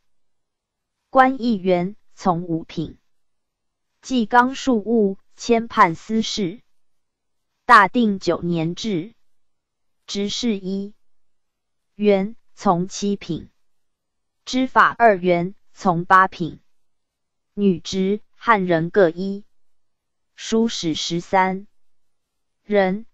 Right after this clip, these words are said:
女职八人。汉人五人，掌行署文牍，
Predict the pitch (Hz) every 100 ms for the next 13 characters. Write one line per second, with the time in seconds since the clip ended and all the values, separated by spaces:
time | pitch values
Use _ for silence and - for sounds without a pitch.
0 | - 202 170 - 165 170 185 190 190 185
1 | 151 156 190 _ - _ _ _ _ _
2 | _ _ - 262 202 190 185 190 156 147
3 | 175 165 202 - - 185 156 175 - 180
4 | 190 - 185 175 165 175 175 165